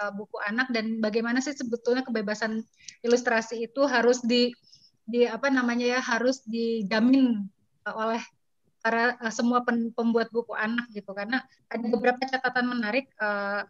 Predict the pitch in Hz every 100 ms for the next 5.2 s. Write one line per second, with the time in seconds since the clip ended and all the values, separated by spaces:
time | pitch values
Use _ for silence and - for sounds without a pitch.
0 | _ 226 214 208 208 - 220 226 208 202
1 | 262 269 254 220 220 214 220 226 226 226
2 | 262 277 247 254 - 208 220 214 226 226
3 | - 220 233 233 269 254 233 247 277 254
4 | 254 247 240 226 220 233 254 240 226 226
5 | 214